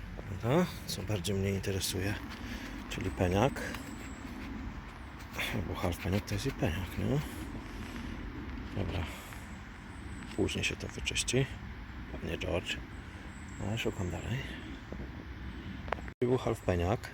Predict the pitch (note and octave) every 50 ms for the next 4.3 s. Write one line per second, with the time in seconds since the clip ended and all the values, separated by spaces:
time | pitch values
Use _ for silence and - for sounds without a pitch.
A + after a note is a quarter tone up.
0 | - - - - - A2 F2 D#2+ F2 F#2+ A#2+ - - - - - - - - -
1 | - - - - - A#2 - G#2 G2+ G2 - - - - - - - - A2+ G#2+
2 | G#2 - A#2+ - - - - - - - - - - - - - - - - -
3 | - - - - - - - A2 - - B2 C3+ C#3+ C#3 B2+ G2+ G2 D#2 F#2+ F#2
4 | G2+ B2 D3+ - - -